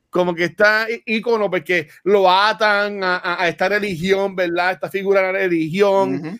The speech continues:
Speaker 1: en el folclore de ellos, este, que, que, que se comió el sol y todo ese revolú. Pues yo, yo quería ver más eso.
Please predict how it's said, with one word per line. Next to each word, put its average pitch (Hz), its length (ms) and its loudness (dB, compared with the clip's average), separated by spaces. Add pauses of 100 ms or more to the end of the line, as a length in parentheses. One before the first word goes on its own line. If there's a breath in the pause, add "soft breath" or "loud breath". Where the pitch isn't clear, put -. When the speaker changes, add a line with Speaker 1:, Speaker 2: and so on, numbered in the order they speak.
(100)
Speaker 1:
en 170 140 0
el 170 100 2
folclore 190 560 2
de 196 420 2
ellos, 180 580 -2 (320 loud breath)
este, 170 580 -4
que, 170 240 -2
que, 160 400 -2
que 175 160 2
se 165 160 -10
comió 165 360 -2
el 196 120 0
sol 202 380 0
y - 20 2
todo 180 80 -10
ese 190 140 -6
revolú. 208 480 2 (400 soft breath)
Pues 190 400 0
yo, 185 160 -2 (300)
yo 190 200 0
quería 262 320 2
ver 277 420 -2
más 196 360 -4
eso. 135 500 -2